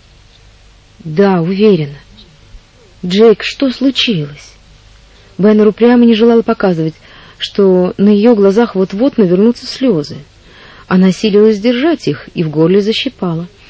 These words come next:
Она ожидала, что утром Джейк будет таким же нежным и ласковым, как ночью, а он вместо этого сердится и хмурится. Она слишком хорошо знала это замкнутое, жёсткое выражение на его лице,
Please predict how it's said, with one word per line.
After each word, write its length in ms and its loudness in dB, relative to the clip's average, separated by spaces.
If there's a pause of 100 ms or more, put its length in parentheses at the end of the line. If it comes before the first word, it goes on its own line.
(200)
Она 220 2
ожидала, 380 -2
что 260 -8
утром 360 0
Джейк 240 2
будет 280 -2
таким 260 0
же 120 -2
нежным 380 2
и 40 0
ласковым, 480 -2
как 200 -4
ночью, 440 0 (280)
а 100 -2
он 220 4
вместо 320 2
этого 200 -4
сердится 600 -4 (180)
и 60 -8
хмурится. 640 0 (520)
Она 160 0
слишком 400 -4
хорошо 400 -2
знала 280 -2
это 200 -6
замкнутое, 640 -4
жёсткое 360 -6
выражение 460 -2
на 60 0
его 200 2
лице, 380 -4